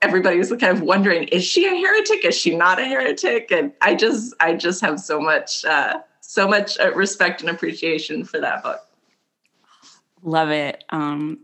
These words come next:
Speaker 2: that is also my answer too. So.
Speaker 1: Oh, no way, really? Well,
Speaker 2: Oh,
Speaker 1: I,
Speaker 2: yes.
Speaker 1: that's why I'm
Speaker 2: No,
Speaker 1: surprised.
Speaker 2: I'm, I'm
Speaker 1: Yeah.
Speaker 2: Julian of Norwich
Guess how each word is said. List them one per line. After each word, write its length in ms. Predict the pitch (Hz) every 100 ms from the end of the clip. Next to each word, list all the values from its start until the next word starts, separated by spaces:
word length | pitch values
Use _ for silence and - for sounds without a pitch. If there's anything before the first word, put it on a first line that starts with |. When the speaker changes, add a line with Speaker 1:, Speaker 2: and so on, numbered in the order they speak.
| -
Speaker 2:
that 320 | - 170 165 -
is 160 | 160
also 380 | - 160 - 160
my 200 | 160 -
answer 420 | 175 190 202 -
too. 420 | 214 - 160 220 -
So. 240 | - 175 175
Speaker 1:
Oh, 40 |
no 440 | 370 392 453 440 480
way, 120 | 403
really? 360 | 233 208 233 -
Well, 160 | 233
Speaker 2:
Oh, 80 | 214
Speaker 1:
I, 40 |
Speaker 2:
yes. 400 | 214 214 165 185
Speaker 1:
that's 100 | 285
why 60 | 233
I'm 80 | 208
Speaker 2:
No, 120 | 202
Speaker 1:
surprised. 220 | 190 202
Speaker 2:
I'm, 260 | 220 208 202
I'm 320 | - 196 214 208
Speaker 1:
Yeah. 160 | 185 214
Speaker 2:
Julian 260 | 208 202
of 100 | 190
Norwich 720 | 185 185 175 175 - - -